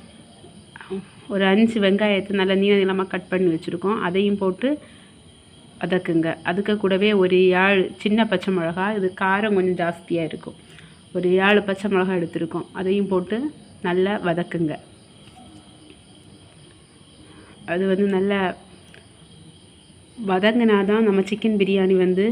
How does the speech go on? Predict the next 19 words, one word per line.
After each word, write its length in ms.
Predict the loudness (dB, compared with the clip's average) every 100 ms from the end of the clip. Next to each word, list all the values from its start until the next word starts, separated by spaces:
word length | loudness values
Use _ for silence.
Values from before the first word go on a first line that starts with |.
| -2
ரொம்ப 160 | -4 -2 0
டேஸ்ட்டாகவும் 600 | -2 0 -2 0 0 0 -6 -18 -20 -20 -20 -20 -20 -20 -20 -10 0
சாப்பிடவும் 600 | 2 2 -2 -2 0 2
அது 120 | 2 2
இன்னும் 340 | 4 2 0 -6 -20 -20 -12 -4
ரொம்ப 140 | -2 0
டேஸ்ட்டாக 400 | -2 -2 -4 -6
இருக்கும். 260 | -6 -6 -6
அதனால 280 | -2 -2 0
நல்லா 180 | 0 -2
வதக்கிட்டு 500 | -2 -4 -2 -2 -2 -4 -6 -20 -20 -20 -20 -20 -20 -20 -20 -20 -20 -20 -20 -14 -2
அது 180 | 2 4
நல்லா 140 | 2 2
ப்ரௌன் 220 | 2 2 0
கலர் 240 | -2 0 2
ஆன 180 | 2 0
பிறகு 360 | -2 -2 -2 -2 -2 -6 -20 -20 -20 -20 -20 -20 -4 0
தேவையான 420 | 2 4 2 2
அளவு 240 | 0 0